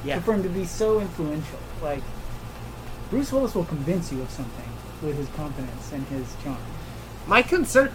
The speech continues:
Speaker 1: when was the last time you saw him in something and you thought, "Amazing"?
Speaker 2: Um,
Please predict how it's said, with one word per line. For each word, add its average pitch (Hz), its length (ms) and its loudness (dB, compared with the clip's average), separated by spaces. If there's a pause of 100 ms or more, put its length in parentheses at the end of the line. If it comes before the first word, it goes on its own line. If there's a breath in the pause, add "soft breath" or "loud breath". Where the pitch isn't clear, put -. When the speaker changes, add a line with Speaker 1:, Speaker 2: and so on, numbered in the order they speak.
Speaker 1:
when 349 100 6
was 403 80 8
the 320 60 6
last 214 300 4
time 240 160 6
you 208 80 2
saw 196 220 6
him 185 200 2
in 180 140 2
something 143 260 -2
and 131 80 -2
you 147 80 0
thought, 160 300 0 (140)
"Amazing"? 208 420 4 (1900)
Speaker 2:
Um, 147 400 -2